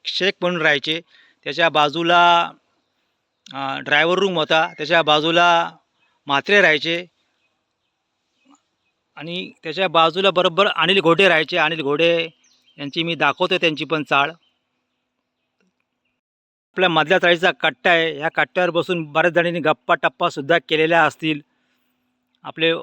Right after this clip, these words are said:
प्रत्येक रंगपंचमी असो काय असो, इथे सगळेजण जमायचे आणि त्याची आखणी करायचे. तर हा आपला गप्पा टप्पांचा एक पार होता इथे मधल्या चाळीमध्ये, भास्कर आगाज यांच्या घराच्या समोर आणि, अ, गोरे अण्णा यांच्या समोरचा हा कट्टा आहे,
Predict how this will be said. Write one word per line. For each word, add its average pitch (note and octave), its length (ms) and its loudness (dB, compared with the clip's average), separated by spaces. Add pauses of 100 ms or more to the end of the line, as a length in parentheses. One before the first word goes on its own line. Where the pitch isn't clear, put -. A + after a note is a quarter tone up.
(420)
प्रत्येक D#3+ 380 -4
रंगपंचमी E3 600 0
असो E3 200 0
काय E3 180 4
असो, D#3+ 220 2
इथे D#3 160 -2
सगळेजण D3+ 380 -2
जमायचे E3 560 0 (220)
आणि D#3 360 -6 (480)
त्याची D3 180 -4
आखणी E3 300 0
करायचे. D#3+ 420 0
तर D#3 100 -4
हा D3 100 2
आपला D#3 200 0
गप्पा D3+ 260 0
टप्पांचा D#3+ 460 -2
एक E3 120 2 (220)
पार E3+ 220 4
होता D#3 180 -4
इथे D3 200 -2
मधल्या C#3+ 260 -2
चाळीमध्ये, C#3+ 440 -2
भास्कर C#3 320 -4
आगाज D#3 240 2
यांच्या D3 280 -2
घराच्या C3+ 320 -2
समोर D#3+ 380 -2 (460)
आणि, D3+ 400 -8 (720)
अ, C3 180 -14 (100)
गोरे D3 220 -2
अण्णा D#3+ 520 2
यांच्या D3 260 -2
समोरचा D3+ 360 -2
हा D3+ 60 4
कट्टा - 340 -2
आहे, D3+ 240 0